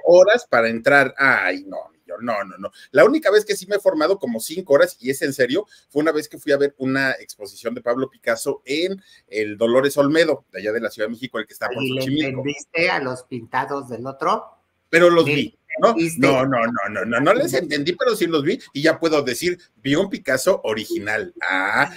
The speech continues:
Speaker 1: porque
Speaker 2: Ah,
Speaker 1: son
Speaker 2: qué bueno.
Speaker 1: fueron de esas exposiciones que normalmente no las hacen porque pertenecen a colecciones privadas, y los juntaron,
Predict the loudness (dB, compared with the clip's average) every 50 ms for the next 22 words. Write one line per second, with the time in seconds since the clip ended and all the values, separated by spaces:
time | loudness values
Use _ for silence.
0 | -14 -8 -2 -2 -2 2 4 6 6 6 6 4 2 0 2 2 2 2 2 2
1 | 2 2 0 -2 -2 -2 -2 -2 -4 _ -16 -16 -12 -12 -6 2 4 6 6 6
2 | 4 2 -2 -2 -4 -4 -6 -6 -6 -6 -6 -4 -4 -2 0 0 0 0 -2 -2
3 | -2 0 0 0 0 0 -2 -2 -2 -4 -4 -2 0 0 0 0 -2 -4 -8 -8
4 | -6 -6 -6 -6 -8 -14 _ -16 -16 -16 -12 -12 -10 -8 -8 -8 -4 -4 -6 -6
5 | -6 -14 -20 -20 -16 -14 -10 -6 -4 -6 -6 -4 -4 -4 -4 -4 -6 -8 -4 0
6 | 4 4 4 4 2 -4 -6 _ -12 -6 -4 -4 -4 -4 -6 -8 -6 -6 -4 -2
7 | 0 0 2 4 4 2 2